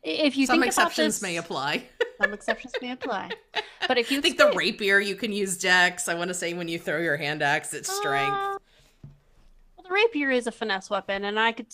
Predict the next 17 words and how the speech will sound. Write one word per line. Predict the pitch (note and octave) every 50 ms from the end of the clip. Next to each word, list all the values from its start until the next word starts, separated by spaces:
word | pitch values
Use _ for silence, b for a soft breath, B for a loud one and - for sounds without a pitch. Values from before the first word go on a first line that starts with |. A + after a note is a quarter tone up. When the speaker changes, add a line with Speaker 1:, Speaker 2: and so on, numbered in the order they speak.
| - -
Speaker 1:
I | B3 A#3+
could | A3+ A#3+ A3+
see | - A#3+
that | A3+ G#3+ G3+
with | G#3 -
the | G#3
hand | G#3+ A3 G#3+ G#3
axe | G#3 G#3 G#3 - -
'cause | - A#3 G#3+
you | G#3+
want | G#3+ G#3 G3+
it | G3 -
to | -
stick. | - - - - - - - - - _ b b b b b b b
Speaker 2:
Yeah. | - - - A3 G#3 G3+ G3 F#3+
Speaker 1:
Um, | F#3+ F#3+ G3+ G3+ - _ _ _ B B B B _ -
but, | C4+ C4 A#3+ - -